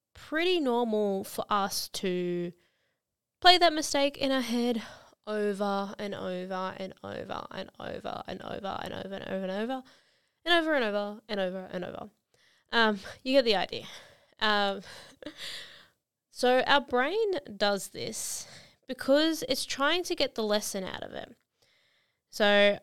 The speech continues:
I've previously, I've spoken about, like, we have our, like, same primitive brain that the caveman had, and that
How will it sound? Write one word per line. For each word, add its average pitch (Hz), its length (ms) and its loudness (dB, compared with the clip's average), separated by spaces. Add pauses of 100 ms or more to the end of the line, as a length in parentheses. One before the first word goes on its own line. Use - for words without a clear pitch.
I've 214 220 2
previously, 277 600 2
I've 202 140 0
spoken 208 380 -4
about, 185 460 -2
like, 170 320 -6 (300)
we 196 80 -6
have 202 400 0 (140)
our, 185 180 -2
like, 180 220 -4
same 233 380 0
primitive 208 460 -2
brain 185 420 0
that 170 120 -6
the - 60 -12
caveman 196 600 -4
had, 190 480 0 (560)
and 196 460 2 (140)
that 175 840 -2